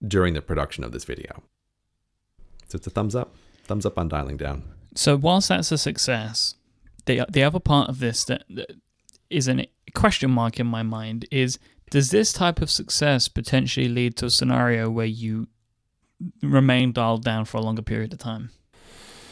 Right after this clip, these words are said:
Speaker 2: 'Cause I see this sort of stuff and it's like, winning! And it's like,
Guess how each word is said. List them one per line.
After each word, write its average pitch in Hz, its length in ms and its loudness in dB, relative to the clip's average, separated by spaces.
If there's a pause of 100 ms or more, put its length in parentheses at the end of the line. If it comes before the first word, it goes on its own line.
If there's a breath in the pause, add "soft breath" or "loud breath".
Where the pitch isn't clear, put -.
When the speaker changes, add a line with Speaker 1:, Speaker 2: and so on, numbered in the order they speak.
(840 loud breath)
Speaker 2:
'Cause 160 100 -2
I 147 60 2
see 196 220 2
this 180 140 4
sort 135 180 4
of 123 60 2
stuff 120 260 0
and 131 80 -2
it's - 100 -2
like, 143 220 2 (220 soft breath)
winning! 208 640 6
And 127 100 -2
it's 135 100 2
like, 135 200 2